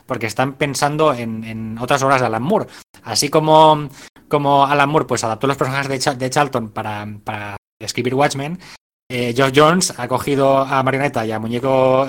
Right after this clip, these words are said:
eh, per-, perdón, a Marioneta y a Mimo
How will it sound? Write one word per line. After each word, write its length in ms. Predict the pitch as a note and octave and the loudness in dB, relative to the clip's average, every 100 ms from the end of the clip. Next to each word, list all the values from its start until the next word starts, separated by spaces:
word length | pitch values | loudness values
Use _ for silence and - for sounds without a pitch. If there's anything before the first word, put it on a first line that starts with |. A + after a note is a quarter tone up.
| B2+ | -4
eh, 320 | C3 A#2+ A#2 | -4 -2 -2
per-, 120 | A#2 B2 | -6 -8
perdón, 320 | C3 C3+ B2 | -2 0 0
a 60 | |
Marioneta 480 | A2+ A#2+ C3+ C3 A2 - - _ _ - | -2 -2 -2 -2 -4 -6 -20 _ _ -10
y 180 | C#3 B2+ | -2 0
a 80 | A#2 | 2
Mimo 400 | D#3 E3 F3+ | 2 2 0